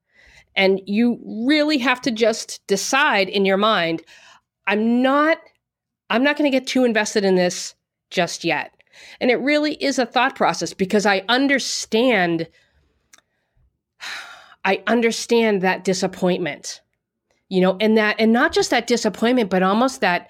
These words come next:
that shame over getting excited over meeting somebody. You know, you feel so foolish, like, "Oh my God, how pathetic am I that I just got so excited over this, this one date?" And you know what? It's not pathetic.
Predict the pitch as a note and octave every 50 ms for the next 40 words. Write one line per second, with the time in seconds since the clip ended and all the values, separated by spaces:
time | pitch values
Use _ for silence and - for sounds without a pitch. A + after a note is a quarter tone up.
0 | _ _ - - - - _ _ F#3+ F#3+ F#3 F#3 - - - - G#3+ A3+ C#4+ F4
1 | F#4 D#4+ A3 G3 G3 - F#3+ F#3 F#3 F3 F3+ F3+ E3+ - F3 D3+ - F#3+ G3+ G3
2 | G3 G3 G3 G3+ - - F#3 F3+ - - - - - E3 D#3+ F3 F#3 E3+ C3+ C#3
3 | - - - _ _ _ _ _ _ _ _ _ _ _ - F3+ F3 E3+ D#3+ E3
4 | D#3 D#3 D#3 D#3+ E3 F3 F3+ E3 - D#3 C#3 B2+ B2 B2+ B2 - - - - _
5 | _ _ _ _ _ _ _ _ _ - F3 E3 D#3+ D#3+ E3 E3 - - - G#3
6 | G#3 G3+ - - F#3 F3 - - G3 G3 G3 F#3 D#3 C3+ - - D3+ C3+ C3+ C#3+
7 | F3 G3+ F#3 D#3+ D#3 F#3 F3+ E3 D3 F3 F#3+ - A#3+ - A3+ A3 G3+ F3+ F3 D3+
8 | C#3+ C#3+ D#3 F#3 G#3 G3 D#3+ C#3 C#3 C#3 - _ _ _ _ _ _ _ _ -
9 | D3+ C#3+ D3 D#3 F3 G3 F#3+ F3+ - C#3+ - - - F#3 F#3 F3+ F#3 - F#3 F3+
10 | F#3+ F#3+ D#3+ D#3+ D#3 C#3+ D3 C3 D3 D3+ - - - - _ D#3+ D#3 - - D3+
11 | D#3 D3+ D3 C#3+ C#3 C#3+ C#3 C3 - - _ _ _ _ _ _ _ _ _ -
12 | - _ - E3 E3+ E3 E3 F3 F#3 G#3 G#3+ A3 A3 - F#3 - - F3 G3+ C4
13 | B3+ D#4 - - D3+ C3+ - - - - _ _ - _